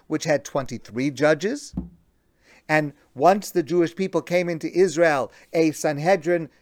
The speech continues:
at least one, was located in every single city and town, and that court had responsibility for any kind of case, whether it is civil or criminal. And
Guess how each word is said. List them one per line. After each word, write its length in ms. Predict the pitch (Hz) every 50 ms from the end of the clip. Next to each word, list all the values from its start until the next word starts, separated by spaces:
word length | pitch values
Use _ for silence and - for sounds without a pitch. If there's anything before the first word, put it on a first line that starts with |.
| _ _ -
at 160 | 143 123 117
least 400 | 139 151 202 233 226 - - -
one, 380 | 127 135 160 185 202 196 180 151
was 180 | 151 131 110
located 540 | 143 175 226 226 - - 180 180 156 160 151
in 220 | 143 143 143 156 - -
every 540 | 196 196 214 220 220 196 175 156 170 170 160
single 460 | - - 202 208 196 175 156 160 151
city 420 | 131 - - 190 196 180 175 156 135
and 120 | 120 113
town, 520 | - 113 135 139 143 143 165 208 262 285 - - - - - -
and 240 | 147 143 139 131 123
that 300 | 156 175 208 - _ _
court 400 | - 208 208 185 160 - - - _ _ _
had 340 | - 165 170 170 160 139 135
responsibility 1000 | 143 - - - 151 143 139 - - 135 120 135 185 202 196 190 185 175 160 151
for 240 | - - 135 - - _ - -
any 320 | 214 233 247 233 233 220
kind 320 | 165 - 180 185 180 170 160
of 100 | 135 -
case, 400 | - 180 180 160 131 - - - - - - _
whether 360 | - 156 170 170 147 160 156
it 80 | 143 127
is 140 | 127 117 -
civil 480 | - - 202 220 175 170 156 147 139 _ -
or 120 | 135 113
criminal. 600 | _ - - 135 135 131 139 147 185 262 311 _ _ _ _ _ _ _ _ _ _ _ _ _ _ _ _ _ _ _ - - - - _ -
And 540 | - 220 269 294 302 302 285 269 285 294 254